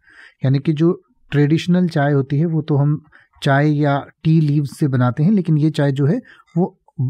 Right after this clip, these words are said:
और बहुत सारी चीज़ों से मिलकर बनी हुई होती है और इसके जो है फ्लेवर भी इसका अलग होता है और हेल्थ बेनिफिट्स भी इसके काफ़ी रहते हैं।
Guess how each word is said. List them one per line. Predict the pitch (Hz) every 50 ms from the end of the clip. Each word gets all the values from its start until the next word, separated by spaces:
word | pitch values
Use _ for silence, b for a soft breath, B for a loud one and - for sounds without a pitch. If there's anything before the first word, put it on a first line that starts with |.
| - -
और | 165 180 208 202
बहुत | 160 131 135 139 135
सारी | - 156 143 143 151
चीज़ों | 139 - 139 127 131 135
से | 120 - 151
मिलकर | 147 131 127 123 120 - 139 127
बनी | 110 117 120 127
हुई | 139 135 143 139
होती | 127 123 123 143
है | 151 160
और | 175 170 156
इसके | 147 - - 185 185 185 B B B B B B B
जो | 135 143 156
है | 139 160 180 196 - - - - - -
फ्लेवर | - 151 147 156 160 170 196 196
भी | 170 180 190
इसका | 170 - - - 170 160
अलग | 139 139 147 143
होता | 143 143 139 151 143
है | 135 165 202
और | 233 185 175 208 214 - B B B B B -
हेल्थ | 147 156 185 165 - -
बेनिफिट्स | 139 135 127 131 120 - 143 123 - - 131
भी | 127
इसके | 127 117 - - 151 160
काफ़ी | - 123 113 - - 156
रहते | 170 151 110 110 - - 110
हैं। | 101 107 101 92